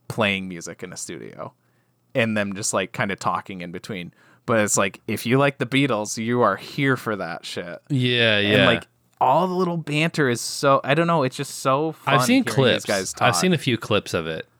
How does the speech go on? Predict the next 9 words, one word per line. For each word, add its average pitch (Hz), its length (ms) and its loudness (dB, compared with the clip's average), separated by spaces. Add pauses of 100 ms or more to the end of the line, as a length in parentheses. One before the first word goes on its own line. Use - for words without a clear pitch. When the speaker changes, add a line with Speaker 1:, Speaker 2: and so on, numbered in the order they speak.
(360)
Speaker 1:
Yeah. 101 300 0 (760)
And 117 480 -2 (420)
there's, 127 540 2
like, 113 480 2 (500)
but 135 240 -4
there's 147 220 2
some 131 240 2
moments 117 480 2
that 98 140 -10